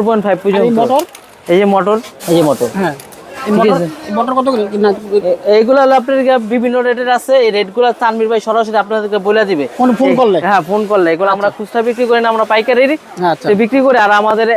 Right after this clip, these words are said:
Speaker 1: একবারে মানে রেটগুলা সব তানভীর ভাইয়ের কাছে
Speaker 2: আচ্ছা,
Speaker 1: সরাসরি
Speaker 2: লাইট আছে,
Speaker 1: একবারে
Speaker 2: কি কি লাইট আছে?
Speaker 1: লাইটের বদলে আছে এই যে আপনার কাছে ছিয়াশি সত্তর,
Speaker 2: হ্যাঁ।
Speaker 1: তারপরে আছে আপনার এই যে মোম।
Speaker 2: মোম।
Speaker 1: ঠিক আছে, তারপরে এটা আবার নতুন মাল আসছে,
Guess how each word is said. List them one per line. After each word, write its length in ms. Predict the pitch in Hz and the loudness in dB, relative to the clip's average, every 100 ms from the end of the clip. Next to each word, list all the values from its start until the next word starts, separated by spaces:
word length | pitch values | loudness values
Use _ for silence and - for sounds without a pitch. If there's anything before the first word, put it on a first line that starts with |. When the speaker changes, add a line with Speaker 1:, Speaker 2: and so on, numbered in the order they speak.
| - - - - | -2 -10 -20 -4
Speaker 1:
একবারে 340 | 220 220 247 | -2 0 0
মানে 220 | 233 226 226 226 185 175 | 0 0 2 2 0 0
রেটগুলা 480 | 208 190 233 233 220 | -2 0 0 2 2
সব 140 | 226 - | -2 -2
তানভীর 260 | 220 226 214 | -2 0 0
ভাইয়ের 160 | 214 196 | 0 -2
কাছে 120 | 185 | -6
Speaker 2:
আচ্ছা, 160 | 180 | -4
Speaker 1:
সরাসরি 220 | 214 226 226 | 0 2 2
Speaker 2:
লাইট 120 | 226 | 2
আছে, 100 | 262 | 2
Speaker 1:
একবারে 160 | 269 | 0
Speaker 2:
কি 80 | 180 | 0
কি 80 | 269 | 0
লাইট 160 | 277 269 | 0 0
আছে? 160 | 262 339 - - - | 0 -4 -6 -12 -2
Speaker 1:
লাইটের 320 | 180 202 226 | 0 0 0
বদলে 300 | 233 233 233 | 0 2 0
আছে 180 | 220 226 214 | 0 2 2
এই 60 | |
যে 80 | 208 | 2
আপনার 260 | 214 208 208 | 0 0 0
কাছে 160 | 202 - | 0 0
ছিয়াশি 260 | 220 202 - | 0 0 -2
সত্তর, 360 | 208 185 - 180 175 | -2 -2 -2 -2 -2
Speaker 2:
হ্যাঁ। 220 | 185 175 175 - - | -2 0 0 -6 -4
Speaker 1:
তারপরে 300 | 185 180 196 | -2 2 2
আছে 120 | 185 | 2
আপনার 200 | 196 196 | 0 0
এই 260 | 190 185 190 | 2 2 2
যে 60 | 180 185 | 2 0
মোম। 240 | 185 180 170 160 - | 2 2 -2 -10 -14
Speaker 2:
মোম। 280 | 185 185 175 175 - | -2 0 2 -2 -4
Speaker 1:
ঠিক 140 | 196 208 | 0 2
আছে, 240 | 196 190 | 2 2
তারপরে 300 | 170 175 202 202 | 0 0 0 2
এটা 220 | 214 208 | 2 2
আবার 180 | 202 214 202 | 2 0 -2
নতুন 180 | 214 226 220 | -4 -4 -2
মাল 140 | 226 | 2
আসছে, 380 | 226 - 240 269 | 0 0 0 0